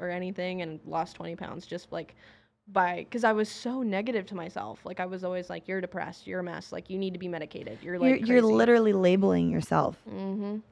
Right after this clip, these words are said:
Speaker 1: You are telling people what you are, and then
Speaker 2: Yeah.
Speaker 1: you wonder why people don't wanna be around you, and it's because that is the energy that you put out to people.
Speaker 2: You've stamped it on your forehead,
Speaker 1: Mm-hmm.
Speaker 2: pretty much.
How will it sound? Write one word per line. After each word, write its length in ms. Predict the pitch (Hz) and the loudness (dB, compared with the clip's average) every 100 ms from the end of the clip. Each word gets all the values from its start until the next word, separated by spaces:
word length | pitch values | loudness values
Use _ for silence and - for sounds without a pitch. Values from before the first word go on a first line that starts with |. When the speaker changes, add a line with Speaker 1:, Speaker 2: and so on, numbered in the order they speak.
| - | -14
Speaker 1:
You 320 | 226 214 247 247 | -6 -2 0 2
are 220 | 214 214 | 2 2
telling 440 | 202 247 240 226 | 0 0 0 0
people 240 | 214 190 180 | -4 -6 -2
what 200 | 196 - | -2 -2
you 120 | 190 | -2
are, 300 | 220 - - _ | -2 -4 -14 _
and 160 | - 202 | -2 4
then 140 | 180 | 4
Speaker 2:
Yeah. 60 | 160 | 4
Speaker 1:
you 140 | 190 | -2
wonder 280 | 190 185 185 | -4 -4 -2
why 160 | 185 175 | 0 -2
people 260 | 175 170 | -2 -8
don't 140 | 175 165 | -6 -6
wanna 140 | 175 | -6
be 140 | 175 170 | -6 -6
around 280 | 190 247 | -4 -6
you, 240 | 214 73 - | -6 -10 -10
and 80 | - | -8
it's 140 | 185 - | -8 -8
because 260 | 185 180 | -8 -8
that 220 | 175 170 175 | -4 -4 -4
is 100 | 202 | -6
the 140 | 180 | -8
energy 320 | 170 185 190 | -6 -6 -8
that 120 | 190 - | -8 -10
you 60 | |
put 120 | 190 214 | -8 -8
out 180 | 294 - | -8 -10
to 60 | |
people. 140 | - 226 | -2 0
Speaker 2:
You've 140 | 233 | 0
stamped 580 | - - - 202 208 - | -2 -8 -2 0 0 -2
it 120 | 170 | 0
on 200 | 165 165 | 0 0
your 120 | 160 | -2
forehead, 380 | - 151 147 190 | 0 0 0 -2
Speaker 1:
Mm-hmm. 220 | 196 202 | -4 -4
Speaker 2:
pretty 200 | 208 170 | 0 0
much. 340 | 160 - - | 0 -4 -8